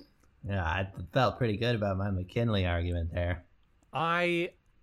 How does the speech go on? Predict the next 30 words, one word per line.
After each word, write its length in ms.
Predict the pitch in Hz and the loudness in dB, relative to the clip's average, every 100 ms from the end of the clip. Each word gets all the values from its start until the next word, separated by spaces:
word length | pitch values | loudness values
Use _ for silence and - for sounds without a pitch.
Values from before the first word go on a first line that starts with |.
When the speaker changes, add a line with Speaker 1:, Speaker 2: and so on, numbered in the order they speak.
| _ | _
Speaker 2:
would 160 | 143 151 | -6 -4
agree. 580 | 131 156 180 160 135 135 | -2 -2 0 0 0 -2
I 80 | 127 | -6
might 340 | 135 147 160 - | -4 -2 -4 -4
put 200 | 147 - | -4 0
it 160 | 156 - | 0 0
to, 540 | - 135 127 120 117 - _ - - - _ _ _ - | -4 -2 -2 -6 -8 -14 _ -20 -20 -20 _ _ _ -4
uh, 300 | 165 165 170 | 0 0 0
you 160 | 185 214 | -2 -2
know, 240 | 151 131 123 | -2 -4 -6
just 320 | 160 156 - | -4 -4 -4
discuss 460 | 139 - - 165 - | -10 -6 0 0 -2
with 140 | 147 | -8
voting. 360 | 101 107 90 101 170 | -8 -8 -10 -8 -4
I 80 | |
think 160 | 185 214 | -2 -2
we're 80 | 185 | -2
done 220 | 156 143 | -2 -2
with 80 | 127 | -6
democracy 720 | 113 101 - 98 - - - _ - | -6 -8 -10 -14 -16 -18 -20 _ 4
Speaker 1:
<laughs> 80 | 117 - - - 151 - 117 - - | 6 6 8 8 8 6 2 0 -12
Speaker 2:
lately, 400 | - 113 107 113 104 | -10 -10 -8 -10 -10
Dennis. 420 | 110 101 - - | -10 -12 -14 -12
I 60 | |
think 160 | 127 143 | -10 -8
we've 220 | 143 135 | -6 -8
seen, 300 | - 165 160 | -4 -2 0
we 100 | 151 | 0
tried 380 | - 196 190 190 | 4 8 8 8
it 160 | 196 | 4